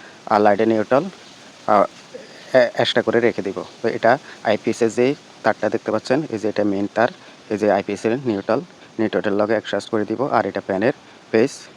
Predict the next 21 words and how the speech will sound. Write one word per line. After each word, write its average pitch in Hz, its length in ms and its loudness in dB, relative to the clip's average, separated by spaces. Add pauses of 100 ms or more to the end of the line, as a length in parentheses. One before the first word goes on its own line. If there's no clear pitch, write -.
(120)
আইপিএস 101 340 -4
এর 110 80 0 (200)
মেইন 98 260 2
লাইনের 110 240 0 (280)
থেকে 123 220 2 (300)
কানেকশন 101 320 0
করে 98 200 -4
নিব। 90 200 -4 (440)
তো 117 80 0
এটা 107 200 2
দেখতে 107 240 -2
পাচ্ছেন, 107 280 0
আমি 110 220 2 (320)
আইপিএস 107 300 -2
এর 113 100 0
যে 117 120 2
মেইন 110 220 2
নিউট্রালটা 110 500 2
আছে, 151 200 -2
নিউট্রালটার 107 480 0
সাথে 120 320 0